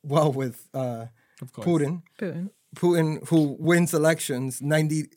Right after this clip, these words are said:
Speaker 1: he gets ninety-nine percent of the votes in
Speaker 2: Yeah.
Speaker 1: his elections. 'Cause
Speaker 2: They control.
Speaker 1: Yeah, they control everything. Yeah, he
Speaker 2: <laughs> They
Speaker 1: controls
Speaker 2: control
Speaker 1: everything.
Speaker 2: everything.
Speaker 1: He's, he's crazy. Uh, <laughs> so he wanted to reclaim Ukraine and felt like having Ukraine there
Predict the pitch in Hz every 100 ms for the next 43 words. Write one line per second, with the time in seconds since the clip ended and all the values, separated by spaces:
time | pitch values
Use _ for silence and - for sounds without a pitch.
0 | _ _ _ - 190 220 165 185 226 240
1 | 226 208 208 196 208 208 190 156 180 160
2 | - - - _ _ _ - 127 160 156
3 | 160 165 156 135 - 165 - 160 - -
4 | 185 - 170 226 143 202 208 165 170 170
5 | 196 214 175 147 151 175 160 165 170 180
6 | - - - 165 151 165 - 127 - _
7 | - 127 147 151 - 185 _ _ - -
8 | 156 - 226 165 151 _ _ - - 175
9 | 160 151 - - 214 233 247 220 - -
10 | 175 180 233 247 226 208 190 - 165 139
11 | 139 - 156 160 - 208 196 175 156 _
12 | _ _ _ _ _ _ _ _ - 143
13 | 220 240 220 190 - 202 202 190 160 147
14 | 139 139